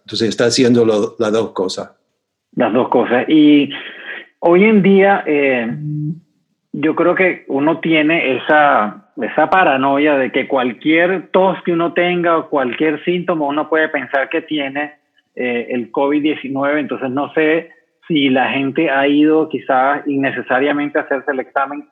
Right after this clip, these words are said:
Speaker 2: ¿Cuál es su recomendación, eh, para decidir si uno debería irse a hacer la prueba?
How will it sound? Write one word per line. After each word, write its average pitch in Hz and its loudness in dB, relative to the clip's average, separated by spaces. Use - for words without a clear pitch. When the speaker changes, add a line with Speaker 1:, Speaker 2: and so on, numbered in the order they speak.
Speaker 2:
¿Cuál 180 2
es 208 -2
su 214 0
recomendación, 147 -2
eh, 117 -2
para 139 2
decidir 147 0
si 156 -2
uno 156 0
debería 151 4
irse 151 2
a 135 -2
hacer 127 -2
la 131 0
prueba? 117 -2